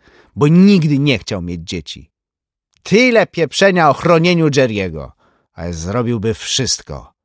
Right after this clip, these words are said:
żeby dopiec Michaelowi Fancourtowi.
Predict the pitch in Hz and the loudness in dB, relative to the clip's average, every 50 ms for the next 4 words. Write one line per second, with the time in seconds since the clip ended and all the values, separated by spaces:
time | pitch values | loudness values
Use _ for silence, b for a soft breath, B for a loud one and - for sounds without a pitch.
0 | _ _ _ _ _ - - 90 82 78 95 82 82 92 104 92 - - 78 73 | _ _ _ _ _ -14 -12 -10 -10 -8 -10 -10 -8 -8 -8 -8 -8 -10 -14 -14
1 | - 87 87 87 82 - - 98 87 82 76 82 78 - 92 85 73 73 - 73 | -10 -10 -8 -8 -10 -10 -10 -10 -8 -8 -8 -10 -10 -10 -10 -10 -10 -12 -14 -16
2 | 67 69 - 76 67 62 - 60 67 | -16 -16 -16 -16 -16 -16 -18 -20 -20